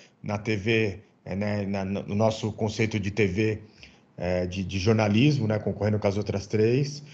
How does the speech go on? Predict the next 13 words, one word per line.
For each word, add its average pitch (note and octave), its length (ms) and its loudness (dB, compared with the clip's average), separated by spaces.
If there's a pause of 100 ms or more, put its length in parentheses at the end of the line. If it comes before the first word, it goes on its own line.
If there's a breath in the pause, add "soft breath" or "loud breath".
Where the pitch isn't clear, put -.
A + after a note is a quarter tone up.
(260 loud breath)
e A#2 80 0
a A#2+ 60 4
gente - 180 2
fala D#3 220 8
sobre D3 180 4
o E3 60 4
futuro. C3 600 2 (280 loud breath)
Então C3 260 0
tá C3+ 140 6
vindo C#3 260 4
aí, C3+ 320 6 (320 loud breath)
né, A2+ 340 -2
é, G2+ 440 0